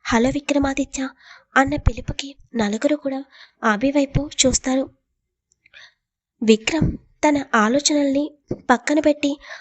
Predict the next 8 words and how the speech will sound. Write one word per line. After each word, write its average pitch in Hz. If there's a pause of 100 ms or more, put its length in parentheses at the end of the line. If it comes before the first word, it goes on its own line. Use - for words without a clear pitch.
(160)
అభి 220
ఒక్క 294
గెస్ట్ 240
కాబట్టి, 285 (420)
"హలో 254
అభిరామ్, 285
ఎప్పుడొచ్చారు?" 285 (340)
అని 285